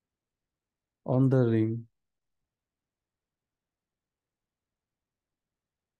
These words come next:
तो ये छोटा सा जो element हम लोग लिए इसका charge को हम लोग डीक्यू बोल देते हैं फिलहाल।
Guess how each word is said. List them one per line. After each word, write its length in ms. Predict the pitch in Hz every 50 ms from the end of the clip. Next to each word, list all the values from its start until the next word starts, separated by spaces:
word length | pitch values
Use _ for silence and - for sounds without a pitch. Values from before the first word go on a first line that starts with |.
| _ _ -
तो 180 | 147 143 - -
ये 120 | 135 151 151
छोटा 300 | - - - 131 151 151
सा 120 | 151 160
जो 100 | 151 151 -
element 400 | - 139 139 139 147 147 143 147
हम 60 | 139
लोग 140 | 139 135 131
लिए 100 | 135 131 135
इसका 200 | 131 - 139 131
charge 300 | 127 - 135 135 131 131
को 80 | 131 139
हम 60 | 135
लोग 160 | 135 135 127
डीक्यू 340 | 123 135 127 127 - - 139
बोल 220 | 131 131 131 127 123
देते 220 | 127 123 - 135
हैं 100 | 127 120
फिलहाल। 420 | - - 120 120 117 117 117 117